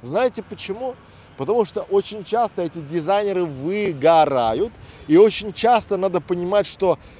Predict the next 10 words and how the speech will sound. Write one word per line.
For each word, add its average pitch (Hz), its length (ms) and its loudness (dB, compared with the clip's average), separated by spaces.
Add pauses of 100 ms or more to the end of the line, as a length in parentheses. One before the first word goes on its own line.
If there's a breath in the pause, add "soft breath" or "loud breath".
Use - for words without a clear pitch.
(120)
дизайнер, 190 640 4
который, 196 440 4 (420 loud breath)
э, 147 420 4
классно 214 580 4
рисует 185 500 2
обложки 175 500 2
для 147 280 4
детского 226 540 -2
канала, 165 580 -2 (260 loud breath)
он 233 240 4